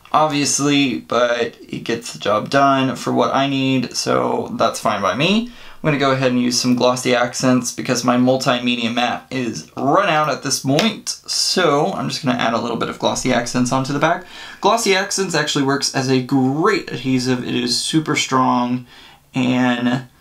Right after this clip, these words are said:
works really, really well. And especially since I have the fine, uh, tip applicator, really helps get all of that gluey goodness into the places that I need.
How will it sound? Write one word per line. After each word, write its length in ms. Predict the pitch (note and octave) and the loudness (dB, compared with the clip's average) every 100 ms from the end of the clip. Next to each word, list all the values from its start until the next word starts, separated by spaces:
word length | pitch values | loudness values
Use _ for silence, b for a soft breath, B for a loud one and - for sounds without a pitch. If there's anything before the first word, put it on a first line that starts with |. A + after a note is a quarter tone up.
| b b - | b b -4
works 280 | D3 - | -2 -2
really, 380 | C3 C3+ D3 C3 | -2 2 4 4
really 220 | G#2+ G2 | 4 0
well. 320 | F2 C#2+ C3 B2 | 0 -2 -2 -4
And 180 | A2 A#2+ | -2 -2
especially 460 | A#2+ C3+ C3+ C#3 | 0 0 2 0
since 260 | C3+ B2+ B2 | 0 -2 -2
I 40 | |
have 160 | B2 A#2 | -2 -4
the 80 | A#2+ | -2
fine, 420 | B2 A#2+ A#2+ - - - | -2 -2 -4 -8 -18 -6
uh, 340 | F2+ F2+ E2 - | -4 -2 -4 -4
tip 260 | - A#2 | -4 0
applicator, 840 | A#2 A#2+ C3 - B2+ B2 A#2 A#2+ B2 B B - | -2 -2 -4 -2 0 2 2 0 -6 B B -10
really 440 | B2 B2 C3+ B2+ | 0 4 4 4
helps 380 | B2+ B2 A#2+ - | 2 -2 -2 -4
get 320 | A2+ G#2+ - - | -2 0 -2 -6
all 420 | - A#2 B2 A#2+ - | -2 0 0 0 -2
of 320 | F2+ G2+ A2 | -4 -4 -6
that 480 | F#2+ F#2+ F#2 E2+ - | -4 -2 -2 -4 -8
gluey 800 | - D3+ E3 D#3+ D#3+ D#3 D3+ C#3+ | 0 4 6 8 8 6 2 -4
goodness 800 | G2 - C#3 C#3 C3 B2+ - - | -2 0 2 2 0 0 -2 -4
into 340 | - A3 - | -6 -6 -6
the 80 | - | -10
places 500 | - B2 - - A#2 | -6 -4 -2 -4 -6
that 200 | - - - | -8 -8 -8
I 180 | G2+ | -8
need. 640 | F2 - - - - - | -8 -10 -12 -16 -16 -18